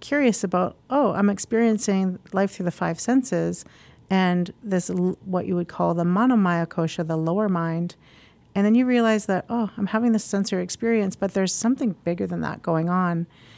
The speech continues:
And we become introduced to the vijnanamaya kosha, the intellect, the discerning part of the mind, the higher mind. And,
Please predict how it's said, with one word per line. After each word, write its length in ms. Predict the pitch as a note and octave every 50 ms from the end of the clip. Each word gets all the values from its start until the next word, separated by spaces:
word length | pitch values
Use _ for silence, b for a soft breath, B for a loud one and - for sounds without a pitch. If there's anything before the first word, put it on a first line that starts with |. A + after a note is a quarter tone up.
| B B B B _ _
And 140 | - F#3+ F#3+
we 100 | F3+ F3
become 880 | E3 F#3+ F3 - - - F3 E3+ F3 F3 F3 E3+ E3+ E3+ E3+ E3+ E3 - _ _ _ - -
introduced 500 | F3 E3 - F3+ E3+ F3 F3 F3 - -
to 140 | - - E3+
the 100 | F3 E3
vijnanamaya 680 | D#3+ F3+ F3 E3 E3+ E3 F3 F#3+ G3 F#3 E3+ E3 E3 D#3+
kosha, 520 | - - E3 E3 - - E3 E3 D#3+ D#3+
the 140 | D#3+ E3 E3
intellect, 640 | - - F#3 F#3+ - - G3 F3 E3+ D3+ E3 - _
the 120 | - D#3
discerning 500 | D3+ - E3 - - F3 E3+ F3+ F#3+ F#3+
part 220 | F3 - F3+ E3+ F3
of 100 | E3+ E3
the 40 |
mind, 460 | E3+ E3+ D#3+ E3 D#3+ E3 E3 F3 - - b b b b
the 80 | _ -
higher 380 | F3 - - F#3+ F#3 F#3 F#3+ G3+
mind. 480 | G3 F#3 F3+ F3+ F3 F3 F3+ F#3 - - b b b b b b b b b b b b b b b b _ _ _ _ _ _ _ _ _ _ _ _ _ _ -
And, 460 | G3 G3+ G3+ G3+ G3 F#3+ G3 F#3 -